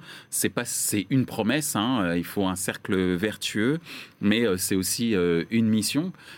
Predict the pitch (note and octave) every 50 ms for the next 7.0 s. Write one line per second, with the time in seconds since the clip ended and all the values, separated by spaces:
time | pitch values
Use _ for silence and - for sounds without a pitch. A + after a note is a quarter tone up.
0 | - - _ _ _ - G#2+ A#2 A2 - B2 G2+ - B2 A2+ A2+ - E3 F3 D3
1 | A2+ G#2 - C3 B2+ C#3+ C#3 - C3+ A#2+ A#2 A2+ A2 A2 - - C3 C3 B2 G#2+
2 | F#2 F2+ - - G2 F#2 F2+ - - G2+ F2+ A2 G#2+ A#2 D3+ E3 B2+ G#2+ G2+ A2
3 | G#2 - - - G#2 G2 A2+ C3+ D#3 E3 D3 A2 G2 F#2 F2+ F2+ E2+ F2 F#2 -
4 | - G2 F2 F#2+ F#2 - - - - - D3 D#3+ E3 C3+ G2+ F#2 - - - -
5 | _ _ - D3 C#3+ - - - C3 A#2 G#2+ B2 C3 - - A2 G#2 F#2 G#2+ A2
6 | A2 G#2 G2 F#2 - - F#2+ F#2 F#2 F2+ E2+ D#2+ - - - - F#2 - - -